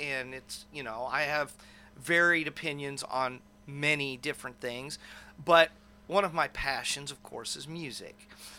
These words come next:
and, uh, uh, I'm being a guitar player and whatnot, and so, uh,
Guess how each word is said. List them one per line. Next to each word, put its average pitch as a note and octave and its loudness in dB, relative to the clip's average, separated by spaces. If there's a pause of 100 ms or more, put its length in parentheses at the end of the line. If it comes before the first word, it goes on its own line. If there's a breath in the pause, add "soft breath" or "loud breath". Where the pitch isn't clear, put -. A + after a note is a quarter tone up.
(220 loud breath)
and, A2+ -2
uh, G#2 -4 (760)
uh, - -16 (160)
I'm A2+ -8 (140)
being A2 -10
a G#2+ -16
guitar A2+ -8
player G#2+ -12
and G#2+ -12
whatnot, G#2 -14 (440 loud breath)
and C#3+ 2
so, C#3 2 (120)
uh, F#2 -8